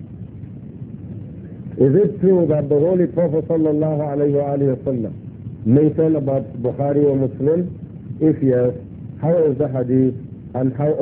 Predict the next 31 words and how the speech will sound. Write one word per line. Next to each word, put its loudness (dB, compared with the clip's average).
authentic 0
is 0
the -2
hadith? -2
It's 0
not 0
true 2
that -2
he 0
mentioned 0
their 2
name. -2
What 2
is 2
the 2
position 2
of -2
wearing 2
a -4
cap -4
in 0
Islam? -4
It 2
is 2
the 2
manner 0
of -4
the 0
dress 0
of -6
Rasul 0